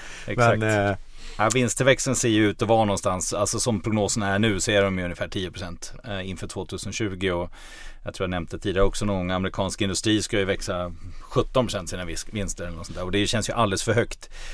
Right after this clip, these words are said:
Speaker 1: Samtidigt som du säger, om man tittar i början på det här året så var ju förväntningar om vinsttillväxt också typ åtta,
Speaker 2: Ja.
Speaker 1: tio procent och nu ligger de på två för i år. Så att det, det där, det, det ska väl ner lite grann. Och tittar man på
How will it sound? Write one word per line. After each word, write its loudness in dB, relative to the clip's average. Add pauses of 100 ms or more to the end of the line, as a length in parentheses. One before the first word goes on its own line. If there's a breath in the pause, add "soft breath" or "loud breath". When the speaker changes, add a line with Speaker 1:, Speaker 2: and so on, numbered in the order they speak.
(120)
Speaker 1:
Samtidigt 4
som 2
du 0
säger, 4
om -2
man 2
tittar 0
i -2
början 2
på -2
det 2
här 6
året -2 (340 soft breath)
så -2
var 6
ju -2
förväntningar -4
om -4
vinsttillväxt -6
också -6
typ -10
åtta, -12
Speaker 2:
Ja. 4
Speaker 1:
tio -6
procent -8
och -6
nu -2
ligger -4
de -6
på -8
två 0
för -6
i -8
år. -10
Så -6
att -6
det, -2 (420 loud breath)
det -2
där, 8
det, 4
det -2
ska 0
väl 4
ner 4
lite -2
grann. 0
Och -2
tittar 0
man 4
på 4